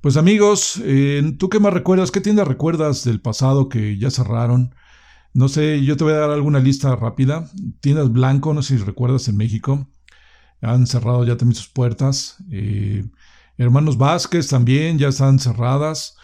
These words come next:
La tienda K dos, no sé si la recuerdas, hace muchos años que había miles y miles de comerciales.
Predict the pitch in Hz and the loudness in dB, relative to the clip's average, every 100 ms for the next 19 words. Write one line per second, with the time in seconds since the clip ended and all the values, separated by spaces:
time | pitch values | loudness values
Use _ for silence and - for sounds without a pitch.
0 | _ _ _ - 131 170 180 185 175 160 | _ _ _ -2 0 4 2 2 -2 0
1 | 165 185 - - 160 160 180 156 127 113 | 2 2 0 -4 -4 -2 -2 0 -2 0
2 | 139 160 139 143 120 147 143 - 135 135 | 0 0 -2 -4 0 0 0 0 2 2
3 | 135 - 113 127 123 123 139 139 - 127 | 2 -2 0 4 4 4 4 0 2 2
4 | 131 113 107 104 - 117 120 135 - | 2 0 -2 -4 -4 -2 -2 -2 -6